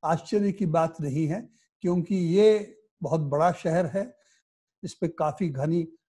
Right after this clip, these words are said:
अ, घने बसती है, लोग काफी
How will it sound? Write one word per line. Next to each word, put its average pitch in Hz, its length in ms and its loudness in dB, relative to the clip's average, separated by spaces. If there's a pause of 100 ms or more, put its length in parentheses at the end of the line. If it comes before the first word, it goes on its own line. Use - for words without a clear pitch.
अ, 156 240 -2
घने 143 260 -2
बसती 165 460 -4
है, 185 240 -2 (540)
लोग 170 360 2
काफी 156 540 0